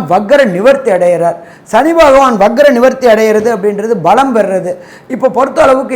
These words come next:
எப்பொழுதுமே சனி பெயர்ச்சி அப்படின்றது சற்றேறக்குறைய ரெண்டரை வருஷம் வரும். இந்த ட்ரிப்பு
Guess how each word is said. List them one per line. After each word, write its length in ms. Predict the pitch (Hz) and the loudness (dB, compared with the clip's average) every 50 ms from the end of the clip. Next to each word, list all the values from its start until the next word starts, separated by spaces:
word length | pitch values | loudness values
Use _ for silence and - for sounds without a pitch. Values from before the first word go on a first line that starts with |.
| 226 214 | -2 -2
எப்பொழுதுமே 460 | - - 294 285 262 233 247 254 262 262 220 | -2 -2 -2 -2 -2 -4 -4 -6 -6 -4 -4
சனி 160 | 214 240 262 262 - | -4 -4 -4 -4 -2
பெயர்ச்சி 320 | 254 247 233 - - 226 240 214 | -2 0 0 -2 -2 -2 -2 -2
அப்படின்றது 460 | 180 196 208 202 185 202 208 240 202 147 - - - - - _ - - | -2 -6 -8 -8 -8 -6 -6 -4 -6 -6 -8 -14 -20 -20 -20 _ -6 -6
சற்றேறக்குறைய 640 | 233 233 269 277 247 240 - 226 220 233 262 247 202 180 185 - 156 170 | -4 0 0 0 0 0 -2 -2 -2 0 2 2 2 2 0 -2 -4 -8
ரெண்டரை 300 | 196 233 247 247 262 233 208 196 | -6 -6 -4 -2 -2 -2 -2 -2
வருஷம் 320 | 196 - 196 226 208 185 | -4 -4 -4 -4 -2 -2
வரும். 220 | 170 170 175 175 - - - - - - _ _ - 240 | -2 -4 -4 -8 -12 -20 -20 -20 -20 -20 _ _ -8 -6
இந்த 140 | 269 311 320 311 294 220 | -4 0 0 0 0 -2
ட்ரிப்பு 200 | 269 233 311 | -4 -6 -4